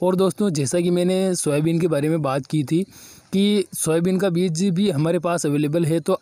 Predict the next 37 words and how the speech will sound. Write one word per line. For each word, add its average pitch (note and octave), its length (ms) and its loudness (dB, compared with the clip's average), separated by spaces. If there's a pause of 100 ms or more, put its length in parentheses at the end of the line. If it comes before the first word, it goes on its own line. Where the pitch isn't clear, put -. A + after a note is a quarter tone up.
आप E3 220 0 (120)
किसान E3+ 300 -2
भाइयों F3 300 2
इस F#3+ 180 -2
वीडियो D#3 280 0
के F#3 120 0
कमेंट D#3+ 320 -2
बॉक्स D3+ 240 -4
में F#3+ 120 0 (460)
कमेंट F3+ 300 0
करके E3+ 300 0
ज़रूर D3 340 0
बताएं D3 280 0
कि F3+ 140 -2 (260)
आपको F#3 680 0
सोयाबीन E3 520 0
के F3+ 160 0
बीज D3+ 240 -2
की F3+ 120 0
ज़रूरत C#3 360 0
है D3+ 420 0
या C3+ 220 0
फिर D#3+ 200 0
नहीं C3+ 260 2
है। A#2+ 160 -4 (520)
और F3 120 2
दोस्तों, F3+ 300 0
सोयाबीन E3 460 0
से F3+ 140 0
संबंधित D#3 760 0 (180)
बहुत D#3 240 0
जल्द D#3+ 260 0
हम E3+ 140 0
वीडियो D3+ 440 0
लाने C#3 280 -2
वाले D#3+ 240 0
हैं E3 160 0